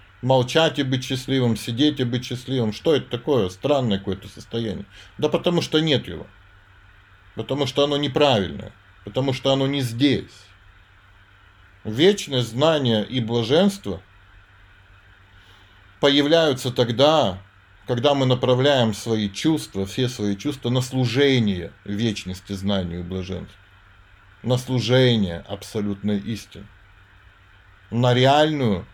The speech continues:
деятельность, посвященную абсолютной истине.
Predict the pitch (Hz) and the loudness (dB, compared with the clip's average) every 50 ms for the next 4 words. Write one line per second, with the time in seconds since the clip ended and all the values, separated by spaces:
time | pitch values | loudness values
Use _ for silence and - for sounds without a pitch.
0 | - - - - - - 113 107 107 107 117 139 151 156 147 135 120 101 - 95 | -20 -20 -20 -20 -20 -14 -12 -10 -8 -4 0 4 4 4 4 2 0 -2 -4 -10
1 | 85 82 95 - - - - - - - - - _ _ _ - - 123 123 - | -10 -10 -12 -14 -18 -20 -20 -20 -20 -20 -20 -20 _ _ _ -6 -4 -4 -4 -4
2 | - 117 101 - - - - 120 127 135 147 151 143 123 104 92 95 - _ _ | -6 -6 -6 -6 -6 -4 0 2 2 2 2 0 -2 -2 -2 -2 -4 -8 _ _
3 | - _ - - - - - - - - - 110 101 98 104 117 110 104 107 110 | -20 _ -20 -20 -10 -8 -8 -8 -8 -10 -6 -4 -4 -2 -2 -4 -4 -4 -4 -4
4 | 107 107 - 107 120 110 98 - - - 87 85 - - | -2 -4 -4 -4 -6 -6 -6 -10 -14 -16 -16 -14 -14 -16